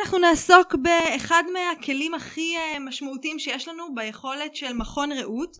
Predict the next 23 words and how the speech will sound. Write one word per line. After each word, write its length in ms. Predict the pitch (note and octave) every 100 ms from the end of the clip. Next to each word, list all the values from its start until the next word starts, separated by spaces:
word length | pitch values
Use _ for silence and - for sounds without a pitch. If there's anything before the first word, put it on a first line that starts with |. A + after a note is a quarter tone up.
| -
לזהות 440 | A3+ A3 B3+ C#4+
מגמות 420 | D#4+ A#3+ A#3+ C4
עתידיות 500 | C4 B3+ G3 G#3+ G4
ולהבין 360 | C4 A3+ G#3+ C#4+
איך 200 | - C4
הן 80 | D4+
יכולות 360 | C4+ C4 B3+
להיות 200 | B3 B3+
מסוכנות 680 | B3+ B3 B3+ B3+ A#3+ C4 G4 - -
למדינת 500 | B3 B3 A#3 B3 A#3+
ישראל 400 | - A3 A#3+ F4+ -
או 80 |
לעם 220 | A#3 A3+ A#3
היהודי. 580 | A3+ G#3+ F#3+ F3+ _ _ _ -
והכלי 560 | G3 A#3 A#3 - D#4+
הזה 160 | F#4 D#4+
הוא 120 | C#4
כמובן 540 | C4 A#3+ A3 G#3 C#4 C#4+ C#4+
הפתעות 380 | - B3 D4+ -
בסיסיות 640 | - D#4 - B3 D4+ G4+ -
והפתעות, 720 | A3+ G#3+ G#3 - A#3+ C#4 -
אה, 80 | A3+
מצביות. 680 | G3+ - G#3 F#3+ D#4 F#4